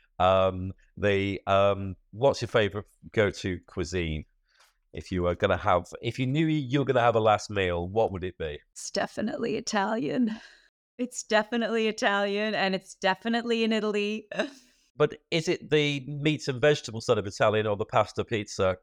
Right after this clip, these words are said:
Speaker 1: high carbs, or both?
Speaker 2: I, I mean, I
Speaker 1: <laughs>
Speaker 2: love a good Italian,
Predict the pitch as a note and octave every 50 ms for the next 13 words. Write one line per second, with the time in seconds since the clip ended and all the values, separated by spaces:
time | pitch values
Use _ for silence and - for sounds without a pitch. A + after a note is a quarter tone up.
0 | _ _ _ _ - G#2+ G#2 F#2 - - A2+ G2+ F#2+ F2 F2 E2+ - - - -
1 | - - _ _ _ _ _ - - G2 E2+ - - F#2 F2 E2+ - G3 - -
2 | _ _ - - - G3+ A3+ A3 A3 G#3+ G#3 G#3 G#3 G#3 G#3 A3 G#3+ G#3+ G#3+ G3+
3 | A3+ G#3 - - A#3 A3+ A3 A3 G#3 G#3 G3+ - - G3 G3+ F#3+ F#3+ F#3 F#3+ F#3
4 | F#3 F#3 G3